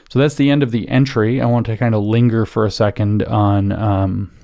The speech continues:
that comment I made about the nature of knowledge and beliefs about how power operates in society. So like I s-, I mentioned at the beginning, there's this young adult, um, adaptation of Cynical Theories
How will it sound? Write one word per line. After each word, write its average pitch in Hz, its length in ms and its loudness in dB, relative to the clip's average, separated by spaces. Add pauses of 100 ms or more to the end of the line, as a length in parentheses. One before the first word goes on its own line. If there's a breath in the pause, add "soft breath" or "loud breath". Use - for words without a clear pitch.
(920 soft breath)
that 107 360 -2 (480)
comment 131 340 0
I 113 60 -2
made 107 180 0
about 95 300 -2 (420 loud breath)
the 110 100 0
nature 123 320 2
of 95 80 0
knowledge 104 540 2
and 90 300 -6 (140)
beliefs 113 200 0
about 98 80 -2
how 98 80 -2
power 110 260 2
operates 104 300 -2
in 101 80 -4
society. 98 360 -4
So - 120 -4
like 113 160 0
I 110 40 -2
s-, - 120 -8
I 139 120 -4
mentioned 139 280 0
at 110 40 -6
the 107 120 -2
beginning, 107 240 0
there's 104 200 -2
this 101 180 -6
young 110 200 0
adult, 101 440 -4 (180)
um, 95 520 -4 (520 soft breath)
adaptation 113 560 -2
of 101 100 -8
Cynical 107 280 -4
Theories 127 480 0